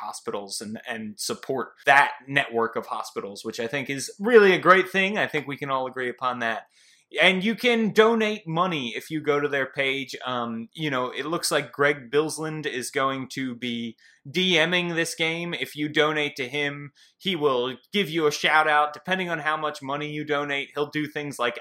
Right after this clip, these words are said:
add extra monsters to the game, and you get to pick what those monsters will be. Or, uh, you can help people create their characters. The other thing they're doing is, as people donate money,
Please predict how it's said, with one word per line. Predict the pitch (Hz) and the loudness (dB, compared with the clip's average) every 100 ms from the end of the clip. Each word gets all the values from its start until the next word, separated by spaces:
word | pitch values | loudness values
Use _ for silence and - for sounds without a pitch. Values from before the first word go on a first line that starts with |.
| 131 | -2
add | 127 131 | 0 0
extra | 131 - 151 | -4 -6 -4
monsters | 131 175 170 - 180 156 | 0 0 0 -2 -2 -2
to | - 160 | -2 -6
the | 160 | 0
game, | 151 147 151 | 0 2 -2
and | 123 120 | -4 -6
you | 143 | -2
get | 123 | -4
to | - | -4
pick | - - - | -10 -10 -10
what | 131 | -8
those | 127 123 | -6 -6
monsters | 135 139 135 147 131 | -4 -6 -6 -10 -8
will | 147 127 | -8 -4
be. | 135 127 123 - - - _ | -4 -4 -8 -16 -20 -20 _
Or, | 208 180 175 165 | 4 8 8 6
uh, | 151 139 127 | 4 2 2
you | 123 143 | 0 -2
can | 151 143 | -6 -4
help | 165 - | -6 -6
people | - 156 147 139 | -10 -6 -6 -6
create | - 131 123 123 | -4 -2 -2 -2
their | 117 | -8
characters. | - 117 113 - 104 98 - - | -6 -6 -6 -8 -12 -12 -14 -6
The | 147 | 0
other | 175 220 | 4 4
thing | 202 180 | 4 0
they're | 156 135 | 0 0
doing | 208 214 165 | 0 0 -2
is, | 135 123 - _ | -4 -4 -10 _
as | 151 190 208 214 196 - - _ _ | 6 6 4 2 -2 -6 -12 _ _
people | 226 214 175 160 - | -4 -2 0 0 4
donate | 160 170 156 160 135 | 4 4 2 0 2
money, | 208 226 151 202 | 2 2 -2 -6